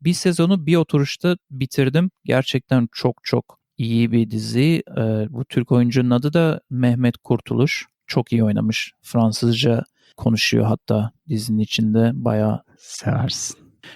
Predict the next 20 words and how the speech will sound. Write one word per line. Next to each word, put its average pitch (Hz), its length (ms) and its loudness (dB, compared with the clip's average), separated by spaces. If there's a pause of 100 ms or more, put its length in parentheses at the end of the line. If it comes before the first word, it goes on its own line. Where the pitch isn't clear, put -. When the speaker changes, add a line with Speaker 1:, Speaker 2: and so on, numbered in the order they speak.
(120)
Speaker 1:
Ya 160 260 4
bayağı, 196 560 2 (100)
bayağı 165 380 4
güzel 147 340 2
bir 120 80 0
dizi. 120 220 0
Uçakla 135 480 0
ilgili, 117 260 0
uçağın 127 440 0
içinde 123 680 0
Speaker 2:
Hı 113 80 -2
hı. 101 180 2
Speaker 1:
böyle 113 260 0
birkaç 123 360 -2
milletten 117 520 0
insan 120 460 0
var 123 280 0
ve 120 340 0 (460)
çok - 200 -4
fazla 123 540 0